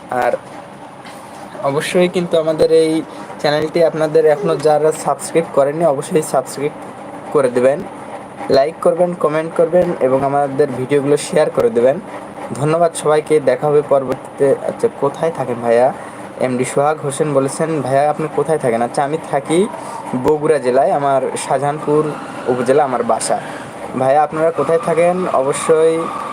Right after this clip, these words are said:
কমেন্টে জানাবেন। আপনাদের সাথে পরিচিত হয়ে কিন্তু আসলে ভালো লাগলো। পরবর্তীতে লাইফে হিরো আলমকে নিয়ে আসবেন, সে সব ধরনের গান জানে।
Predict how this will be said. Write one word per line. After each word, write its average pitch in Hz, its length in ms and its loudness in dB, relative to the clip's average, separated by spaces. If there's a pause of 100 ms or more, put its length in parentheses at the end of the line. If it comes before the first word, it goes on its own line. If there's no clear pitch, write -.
(920)
কমেন্টে 147 380 0
জানাবেন। 135 480 0
আপনাদের 135 320 0
সাথে 131 300 -2
পরিচিত 135 400 0
হয়ে 135 340 2
কিন্তু 135 260 0
আসলে 131 640 2
ভালো 123 240 0
লাগলো। 120 320 2 (480)
পরবর্তীতে 165 880 4 (600)
লাইফে 147 480 4 (100)
হিরো 135 200 2
আলমকে 156 540 2
নিয়ে 143 420 0 (420)
আসবেন, 135 580 0
সে 143 320 -2
সব 139 240 -2 (100)
ধরনের 147 400 0
গান 123 280 -2
জানে। 117 260 0